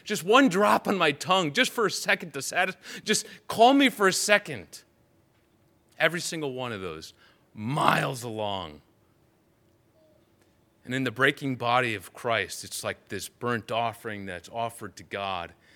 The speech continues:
and that whole pile of mile-long list goes right up in flames with it.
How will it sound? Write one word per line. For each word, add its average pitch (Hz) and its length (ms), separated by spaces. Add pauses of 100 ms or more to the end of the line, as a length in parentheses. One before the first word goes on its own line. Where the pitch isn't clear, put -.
(220)
and 98 180
that 110 160
whole 123 320
pile 101 680 (560)
of 98 160
mile-long 92 880
list 92 280
goes 78 220
right 95 240
up 98 200
in 78 100
flames - 560
with - 200
it. - 260